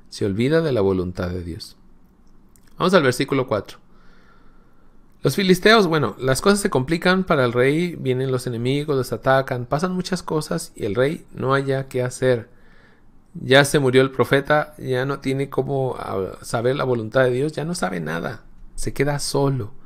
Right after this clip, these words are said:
y va a buscar algo que no debió hacer. Los filisteos se reunieron en Sunam e instalaron allí su campamento. Saúl movilizó también a todo Israel e instaló su campamento en Gelboé.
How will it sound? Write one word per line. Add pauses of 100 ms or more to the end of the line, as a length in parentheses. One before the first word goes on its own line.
(1300)
y
va
a
buscar
algo
que
no
debió
hacer. (580)
Los
filisteos
se
reunieron
en (280)
Sunam (120)
e
instalaron
allí (1040)
su
campamento. (100)
Saúl
movilizó
también
a
todo
Israel
e
instaló
su
campamento
en
Gelboé.